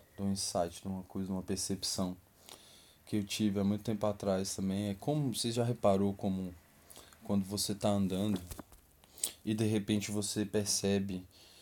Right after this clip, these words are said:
alguém e percebe que essa pessoa o está res-,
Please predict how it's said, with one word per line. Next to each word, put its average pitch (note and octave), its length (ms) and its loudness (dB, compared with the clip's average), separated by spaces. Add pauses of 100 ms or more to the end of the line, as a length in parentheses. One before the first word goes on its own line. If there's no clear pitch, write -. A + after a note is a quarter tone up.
(120)
alguém G2 640 2 (360)
e A2 80 0
percebe B2 600 2
que A#2+ 120 0
essa A2+ 180 -2
pessoa A2+ 720 0
o A#2 120 2
está A2+ 560 4 (120)
res-, - 420 0